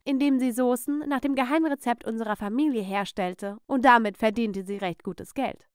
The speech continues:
Aber es dauerte nicht lange, bis ich merkte, dass sie mich nicht besonders mochte. Einmal spielten Gia und ich in der Küche, als Gia plötzlich in die frisch verpackten Soßenflaschen stürzte und meine Tante auf uns losging. "Ihr kleinen Belger!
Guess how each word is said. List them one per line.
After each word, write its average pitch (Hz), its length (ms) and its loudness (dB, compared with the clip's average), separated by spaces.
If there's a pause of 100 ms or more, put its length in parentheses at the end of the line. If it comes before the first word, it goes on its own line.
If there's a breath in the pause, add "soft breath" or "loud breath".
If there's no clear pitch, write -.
(100)
Aber 294 220 8
es 285 80 -2
dauerte 339 340 6
nicht 285 240 0
lange, 262 300 2
bis 247 180 -2
ich 262 160 -6
merkte, 226 560 -4
dass 294 160 2
sie 311 80 4
mich 262 180 2
nicht 254 220 -2
besonders 190 520 -2
mochte. 226 500 -4
Einmal 240 500 2
spielten 220 520 -4
Gia 208 360 0
und 185 100 -6
ich 214 180 -6
in 196 100 -8
der 185 140 -6
Küche, 240 500 -4
als 214 260 2
Gia 269 460 4
plötzlich 233 440 -4
in 226 80 -6
die 214 120 0
frisch 220 320 -4
verpackten 214 560 -4
Soßenflaschen 214 720 -4
stürzte 202 560 -6 (200 loud breath)
und 285 100 2
meine 247 220 4
Tante 277 460 0
auf 285 120 0
uns 294 180 -4
losging. 311 560 -2 (480 soft breath)
"Ihr 285 160 6
kleinen 311 420 4
Belger! 254 480 4